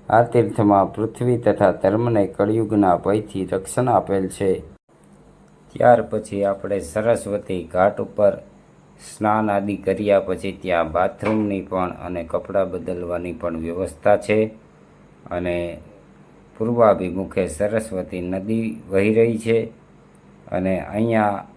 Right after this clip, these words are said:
ગોરદાદા દ્વારા તમારા પિતૃઓનું તર્પણ, શ્રાદ્ધ, પિંડદાન આદિ અહીં કરાવવામાં આવતું હોય છે. અને આ ઘાટ ઉપર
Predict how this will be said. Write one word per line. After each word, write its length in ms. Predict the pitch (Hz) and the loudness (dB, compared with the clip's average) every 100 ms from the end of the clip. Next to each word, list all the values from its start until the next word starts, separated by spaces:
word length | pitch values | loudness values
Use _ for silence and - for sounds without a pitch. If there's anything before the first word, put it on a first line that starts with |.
| - _ - | -20 _ -10
ગોરદાદા 720 | 98 104 107 95 92 92 98 90 | 0 2 0 2 0 2 0 0
દ્વારા 440 | 98 104 95 - - - - - - - - - - - - - | 2 2 2 -2 -10 -20 -20 -20 -20 -18 -18 -20 -20 -20 -14 -2
તમારા 340 | 98 95 92 | 2 4 2
પિતૃઓનું 760 | - 104 - 110 107 104 101 - | 0 -10 -4 2 2 2 -4 0
તર્પણ, 480 | 101 - 110 110 - - - - _ - - | -2 0 0 0 -2 -14 -20 -20 _ -20 -2
શ્રાદ્ધ, 380 | 95 98 104 - - - _ - | 4 6 6 2 -16 -20 _ -10
પિંડદાન 680 | 101 101 104 98 104 101 - - | -6 -4 -4 0 -2 -2 -8 -14
આદિ 440 | 87 92 104 98 - - - _ _ _ - _ | -8 -4 -4 -4 -6 -16 -20 _ _ _ -20 _
અહીં 200 | - 92 | -6 -4
કરાવવામાં 580 | - 95 95 95 98 98 | 2 2 4 2 0 2
આવતું 320 | 101 101 107 | 0 0 0
હોય 180 | 110 110 | 4 4
છે. 180 | 110 113 - - - - _ _ _ _ _ _ _ _ _ _ - - - - - - - - - - - - - - - - - - | 0 -6 -6 -16 -14 -14 _ _ _ _ _ _ _ _ _ _ -20 -20 -20 -20 -20 -20 -20 -20 -20 -20 -20 -20 -20 -20 -20 -20 -14 -6
અને 220 | 92 87 | -4 -2
આ 140 | 90 | -4
ઘાટ 380 | 78 95 113 113 | 0 4 4 4
ઉપર 380 | 104 101 92 | -4 0 -2